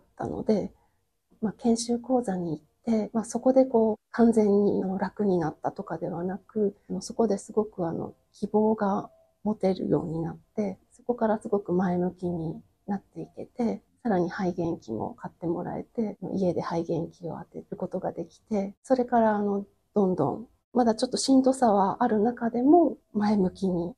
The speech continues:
なっていけました。ちょうどその研修講座に行ったのが春休みの三月だったんですけれども、卒業した時に、あの、研修講座に行くことができて、その後はちょっと、あの、一年間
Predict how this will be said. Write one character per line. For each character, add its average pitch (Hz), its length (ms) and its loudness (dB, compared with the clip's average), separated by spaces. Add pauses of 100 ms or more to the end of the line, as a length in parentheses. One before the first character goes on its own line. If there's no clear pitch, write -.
な 190 100 -8
っ - 60 -10
て - 160 -10
い 151 80 -4
け - 120 -10
ま 147 200 -8
し - 80 -20
た。 - 160 -20 (180)
ち - 80 -6
ょ 262 60 6
う - 20 -2
ど 254 80 2
そ 226 140 0
の 208 160 0
研 214 200 0
修 226 140 -2
講 226 220 0
座 185 140 -2
に 165 140 -2
行 165 60 -10
っ - 20 -20
た - 140 -12
の 170 140 -8
が 175 140 -12
春 208 280 -2
休 226 280 -2
み 180 120 -4
の - 240 -10
三 - 240 -12
月 - 260 -12
だ - 100 -12
っ - 60 -18 (100)
た - 60 -20
ん - 80 -20
で - 100 -20
す - 120 -20
け - 80 -18
れ - 80 -10
ど - 100 -8
も、 226 200 -2
卒 208 260 -8
業 196 200 -2
し - 100 -18
た 208 120 -14
時 - 300 -14
に、 240 180 -2 (440)
あ - 20 -8
の、 151 80 -8
研 196 180 -6
修 - 160 -12
講 175 180 -4
座 - 120 -10
に 113 160 -8
行 - 20 -20
く - 80 -20
こ - 120 -20
と - 120 -18
が - 120 -8
で - 140 -12
き - 140 -20
て、 196 340 -6 (760)
そ 262 80 0
の 254 160 2
後 247 220 -2
は 151 120 -2
ち - 100 -8
ょ 147 40 -6
っ - 40 -14 (100)
と、 - 260 -2
あ - 40 -10
の、 185 140 -6
一 - 220 -8
年 190 200 0
間 - 360 -10